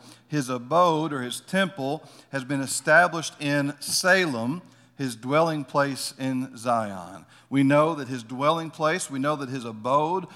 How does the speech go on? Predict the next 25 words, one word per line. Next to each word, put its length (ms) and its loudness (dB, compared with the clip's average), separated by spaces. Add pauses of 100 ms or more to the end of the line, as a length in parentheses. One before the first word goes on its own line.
(100)
was 180 -6
established 760 0
in 500 -8
Jerusalem. 760 -14 (680)
And 140 -8
so 200 2
this 340 0 (120)
king 340 -2
of 160 -4
righteousness, 600 2
Melchizedek, 800 -2
is 160 -4
king 480 0
of 200 -4
Salem, 680 0 (200)
Jerusalem, 960 0 (220)
before 340 0
it 60 -4
really 260 0
gets 240 -2
to 80 -16
be 140 0
known 480 2
as 400 -2
Jerusalem. 840 -8